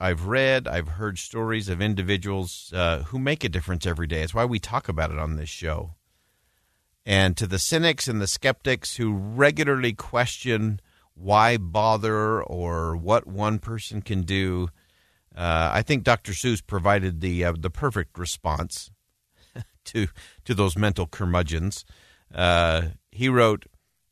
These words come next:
"Unless someone like you cares a whole awful lot,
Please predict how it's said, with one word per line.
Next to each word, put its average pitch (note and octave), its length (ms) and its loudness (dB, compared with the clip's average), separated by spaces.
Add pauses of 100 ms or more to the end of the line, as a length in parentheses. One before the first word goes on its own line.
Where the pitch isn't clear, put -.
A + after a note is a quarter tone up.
"Unless A2+ 360 2
someone D#3+ 420 -2
like C#3+ 280 -2
you C3+ 380 -2
cares A#2+ 420 0
a F2+ 120 2
whole B2 440 -4
awful A#2 360 0
lot, A#2 360 0